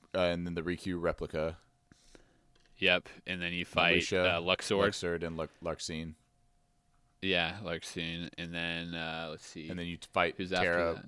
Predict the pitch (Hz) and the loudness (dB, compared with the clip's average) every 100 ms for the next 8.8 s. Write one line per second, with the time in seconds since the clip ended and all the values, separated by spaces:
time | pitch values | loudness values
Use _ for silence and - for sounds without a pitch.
0 | - - 85 80 78 82 87 90 82 80 | -12 -6 -4 -4 -6 -10 -10 -8 -4 -4
1 | - 78 78 78 76 76 73 - 76 73 | -2 -4 -2 -2 -2 -6 -6 -8 -10 -8
2 | 76 76 76 71 73 73 69 69 - - | -8 -8 -8 -8 -10 -10 -12 -12 -14 -12
3 | 65 - _ _ _ _ _ _ - 92 | -12 -12 _ _ _ _ _ _ -4 -2
4 | 78 - - _ - 90 80 - - 85 | -2 -6 -20 _ -10 -6 -6 -10 -14 -12
5 | 82 80 80 80 80 82 85 - - - | -8 -6 -6 -6 -2 -4 -4 -8 -12 -16
6 | - - 92 87 87 85 85 85 - _ | -20 -8 -4 -2 -4 -6 -8 -12 -14 _
7 | _ _ _ - 85 82 76 - 92 95 | _ _ _ -4 -2 -2 -6 -6 -4 -4
8 | - 95 90 87 - - 76 57 | -4 -4 -4 -8 -14 -8 -6 -6